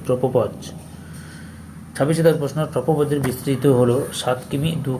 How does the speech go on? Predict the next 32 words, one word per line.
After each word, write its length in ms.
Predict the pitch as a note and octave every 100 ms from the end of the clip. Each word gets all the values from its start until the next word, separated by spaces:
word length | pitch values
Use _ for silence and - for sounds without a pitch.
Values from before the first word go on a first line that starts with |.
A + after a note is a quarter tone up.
| -
কিমি, 260 | C3+ D3+ -
তিন 180 | C3+ C3+
কিমি, 260 | C3+ C3+
এক 120 | B2 A#2+
কিমি। 160 | A#2
সঠিক 240 | A#2 D3 D3+
উত্তরটি 320 | C3+ C3+ C3+
হলো 100 | C3+
অপশন 180 | - C3+
সিতে, 220 | C#3 C#3
তিন 240 | D#3 D3
কিমি। 220 | B2 A2+ G2 - - - - - - - - -
সাতাশ 320 | C3+ C3+ E3
নম্বর 220 | D3+ C3
প্রশ্ন, 380 | A#2 A2 D#3 D#3+ -
কোনটি 260 | D3+ D3+ D#3+
পরিবেশের 440 | D#3+ C3+ C3 C3
ভৌগোলিক 480 | B2+ B2 B2 C3 C#3
উপাদান 360 | C3+ C3 B2 A#2
নয়? 100 | G#2+
উপত্যকা, 680 | - - C#3 - - D3+
ভূমির 340 | C#3 A#2+ B2 B2+
ঢাল, 160 | C3+
ভূমির 280 | B2 A#2 B2+ B2+
প্রকৃতি, 420 | A#2 A#2 A#2+ F3 - - - -
বায়ুপ্রবাহ। 540 | C3 C3 C3+ C#3+ A2+ G#2+
সঠিক 240 | - C#3
উত্তরটি 300 | C#3+ C#3 B2+
হলো 100 | C3
অপশন 240 | B2+ B2+ A#2+
ডিতে, 180 | B2
বায়ুপ্রবাহ। 760 | E3 C3 A#2+ - C3+ B2 B2+